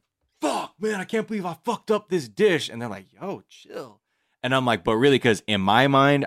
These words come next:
I didn't do the level I was supposed to. And if I'm not that, at that level, you will not accept me there. 'Cause how could you accept me at me fucking up?" And then you gotta kinda, like,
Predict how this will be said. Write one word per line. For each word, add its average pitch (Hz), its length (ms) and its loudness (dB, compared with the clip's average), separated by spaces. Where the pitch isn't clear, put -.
I 110 160 4
didn't 127 160 2
do 117 120 2
the 101 120 0
level 104 340 2
I 98 80 4
was 98 160 0
supposed 107 460 -2
to. 127 140 0
And 101 100 0
if - 100 -4
I'm 104 140 2
not 104 220 0
that, 104 180 2
at 92 120 -10
that 101 220 2
level, 104 320 0
you 101 160 -2
will 101 80 -2
not 95 180 0
accept - 380 -4
me 113 140 -2
there. 117 240 0
'Cause 92 200 -8
how 117 280 0
could 104 180 -6
you 101 80 -4
accept 101 300 -6
me 98 160 -2
at 87 180 -2
me 101 120 -4
fucking 95 360 -2
up?" 104 260 0
And 110 120 0
then 107 100 2
you 101 60 -2
gotta 101 240 2
kinda, 104 180 -2
like, 92 180 -2